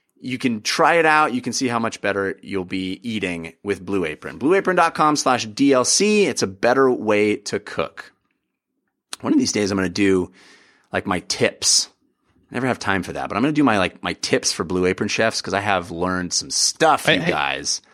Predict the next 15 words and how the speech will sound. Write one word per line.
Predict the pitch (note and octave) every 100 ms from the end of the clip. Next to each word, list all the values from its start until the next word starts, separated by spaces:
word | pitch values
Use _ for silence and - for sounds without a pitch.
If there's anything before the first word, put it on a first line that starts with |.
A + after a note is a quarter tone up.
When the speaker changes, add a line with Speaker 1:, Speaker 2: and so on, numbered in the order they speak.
| _ -
Speaker 1:
Learned | A#2+ E3 F3+
some | - C3
Speaker 2:
Jeff, | G#2 A#2 -
Speaker 1:
stuff. | D3 C3+
Speaker 2:
do | E3
they | F3 F3
have, | B2+ C#3 A#2+ A#2+ - - - _
uh, | B2+ A#2 A2+ G#2 G#2 G2+ G#2+
dietary | A2+ G#2+ A2 - B2+ B2+ B2+ _ _ _ _ -
stuff? | - - G#3 - -
Like, | B2+ A#2
if | B2+ C3+
I | B2
go | A2+ G#2+ A2 _ _ _
Speaker 1:
Yeah, | -